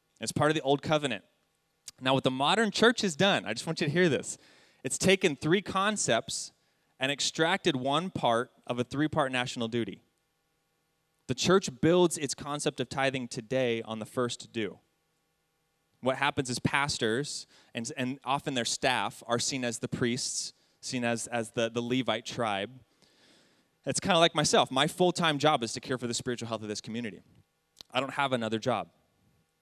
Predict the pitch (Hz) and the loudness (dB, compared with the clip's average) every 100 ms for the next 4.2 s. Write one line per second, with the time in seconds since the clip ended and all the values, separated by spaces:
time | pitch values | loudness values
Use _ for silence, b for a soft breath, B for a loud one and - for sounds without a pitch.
0 | - 117 120 123 120 - 131 143 113 90 | -6 -4 0 2 2 0 -4 0 0 -2
1 | _ _ _ - 101 123 127 _ 110 117 | _ _ _ -8 -2 -2 -4 _ -4 0
2 | 127 123 117 117 - 123 - 117 - 110 | 0 -2 -6 -8 -4 -4 -4 -6 -6 -8
3 | - 147 143 - 127 117 110 113 123 107 | -2 0 0 -2 -6 -6 -4 -4 -6 -8
4 | 90 | -10